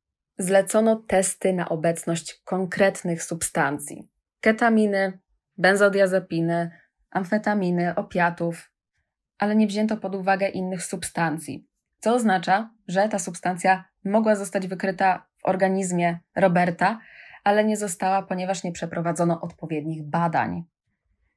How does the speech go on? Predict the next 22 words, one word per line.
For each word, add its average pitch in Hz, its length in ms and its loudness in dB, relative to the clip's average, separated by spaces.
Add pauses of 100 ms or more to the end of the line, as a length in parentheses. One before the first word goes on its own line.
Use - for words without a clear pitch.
(100)
Niedługo 269 320 0
później 233 360 0
zdobyto 185 440 -2
nakaz 170 360 -2
przeszukania 156 640 -6
domu 160 280 -2
należącego 156 680 -6
do 156 200 -6
Joe'ego 160 460 -4
i 180 100 -4
Wiktora. 175 600 -4 (400)
Skonfiskowano 170 880 -4
wtedy 151 520 -8
komputery 180 880 -4 (400)
oraz 185 260 -2
przedmioty 170 480 -2
osobiste 175 540 -6
należące 156 540 -6
do 175 100 -6
wszystkich - 540 -8
trzech - 480 -10
mężczyzn. 170 800 -4